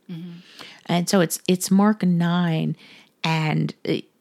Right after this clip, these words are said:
Speaker 2: in verse fourteen, it basically starts the story. And it goes up and, and the man says in verse seventeen, uh, also out of the Passion, says, "Teacher, I have a son possessed by a demon that makes him mute.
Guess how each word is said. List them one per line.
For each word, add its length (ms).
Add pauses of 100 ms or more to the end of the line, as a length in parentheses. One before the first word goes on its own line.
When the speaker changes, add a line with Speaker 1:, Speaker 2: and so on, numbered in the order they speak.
(440)
Speaker 2:
in 160
verse 240
fourteen, 380
it 260
basically 380
starts 480
the 240
story. 640 (540)
And 600 (180)
it 180
goes 300
up 220
and, 360
and 220
the 60
man 480
says 260
in 120
verse 200
seventeen, 640 (380)
uh, 160 (100)
also 300
out 120
of 60
the 80
Passion, 340
says, 220
"Teacher, 340
I 100
have 180
a 60
son 360
possessed 380
by 100
a 100
demon 320
that 140
makes 220
him 320
mute. 360